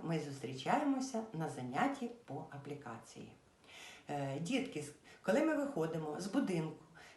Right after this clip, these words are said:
і опиняємося на вулиці, то відразу стаємо учасниками дорожнього руху. А для того, щоб не потрапити в біду, нам потрібно знати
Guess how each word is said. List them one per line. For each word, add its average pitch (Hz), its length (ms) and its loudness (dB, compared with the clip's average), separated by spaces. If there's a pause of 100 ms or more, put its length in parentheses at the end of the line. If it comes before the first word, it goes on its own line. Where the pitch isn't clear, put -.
(140)
і 202 120 10
опиняємося 247 680 8
на 147 120 0
вулиці, 135 600 -2 (220)
то 170 100 2
відразу 233 720 4
стаємо 151 500 2 (140)
учасниками 240 760 2 (140)
дорожнього 131 840 -4
руху. - 400 -4 (440)
А 170 140 6
для 202 240 6
того, 214 520 4 (120)
щоб - 320 0
не 202 100 2
потрапити 202 760 2 (120)
в 139 40 -8
біду, 135 600 -4 (240)
нам 143 440 4
потрібно 113 580 -2 (160)
знати 117 580 -2